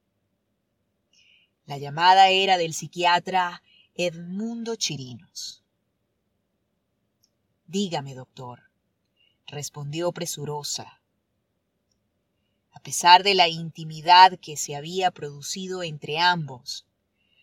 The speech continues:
Roxana nunca lo tuteaba. Conversaron cuatro minutos y cincuenta y tres segundos.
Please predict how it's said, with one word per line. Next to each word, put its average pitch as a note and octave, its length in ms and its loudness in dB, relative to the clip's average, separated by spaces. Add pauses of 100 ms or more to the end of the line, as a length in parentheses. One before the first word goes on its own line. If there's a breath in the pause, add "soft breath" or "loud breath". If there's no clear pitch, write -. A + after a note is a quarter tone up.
(180)
Roxana G3+ 540 -2
nunca G3+ 580 -4
lo C#3+ 120 -10
tuteaba. B2+ 640 -16 (2000)
Conversaron F#3+ 1000 4 (340)
cuatro A3+ 520 6
minutos E3+ 720 -8
y C#3+ 60 -12
cincuenta C#3 520 -14
y C3 60 -16
tres D3+ 240 -10
segundos. - 760 -16